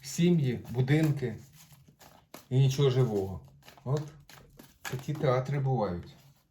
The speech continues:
Так, думки Трампа, Путіна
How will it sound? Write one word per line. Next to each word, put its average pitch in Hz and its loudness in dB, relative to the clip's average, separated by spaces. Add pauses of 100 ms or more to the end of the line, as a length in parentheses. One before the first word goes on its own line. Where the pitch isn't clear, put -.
(1600)
Так, 110 2
думки 143 -2
Трампа, 123 -2 (1000)
Путіна 127 -2